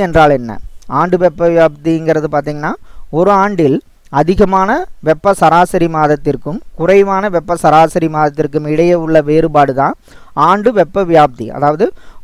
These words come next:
ஒரு ஆண்டுல எந்த மாசத்துல அதிக வெப்பம் இருக்கோ, அதே மாதிரி ஒரு ஆண்டுல எந்த மாசத்துல குறைவான வெப்பம் இருக்கோ, அந்த இரண்டு மாதத்திற்கும்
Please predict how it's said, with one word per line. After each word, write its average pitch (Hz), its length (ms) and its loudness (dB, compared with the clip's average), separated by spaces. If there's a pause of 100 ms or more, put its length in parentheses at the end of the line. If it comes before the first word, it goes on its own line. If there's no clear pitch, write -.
ஒரு 151 180 2
ஆண்டுல 180 300 4 (240)
எந்த 165 120 -4 (100)
மாசத்துல 165 360 2
அதிக 156 300 2
வெப்பம் 156 320 -6
இருக்கோ, 139 240 -6 (440)
அதே 180 140 4 (120)
மாதிரி 170 180 2 (100)
ஒரு 160 160 2
ஆண்டுல 175 260 0 (160)
எந்த 170 200 -4
மாசத்துல 160 280 -4 (100)
குறைவான 180 560 0
வெப்பம் 147 320 -6
இருக்கோ, 139 240 -4
அந்த 160 120 -4 (120)
இரண்டு 160 240 0 (100)
மாதத்திற்கும் 160 600 -4